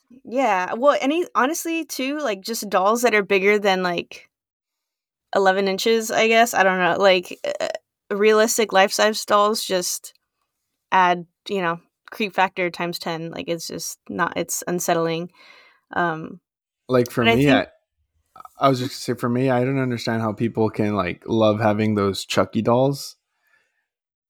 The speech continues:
Speaker 2: 'Cause
Speaker 1: Like an
Speaker 2: I always
Speaker 1: actual
Speaker 2: have,
Speaker 1: Chucky doll or, like, a
Speaker 2: yeah,
Speaker 1: toy? Oh,
Speaker 2: like the
Speaker 1: okay,
Speaker 2: good
Speaker 1: yeah.
Speaker 2: guy dolls.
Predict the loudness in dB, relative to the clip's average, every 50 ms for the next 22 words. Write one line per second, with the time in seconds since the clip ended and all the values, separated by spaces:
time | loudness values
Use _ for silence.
0 | _ _ _ _ _ _ 2 4 4 6 6 4 4 4 4 6 6 6 6 6
1 | 6 4 4 2 2 2 4 4 6 6 6 8 8 6 6 4 2 0 -6 -4
2 | -4 -4 2 4 6 6 6 6 4 2 2 4 6 6 6 6 4 2 2 0
3 | 0 -2 -4 -4 -4 -8 -10 -14 -18 -20 -20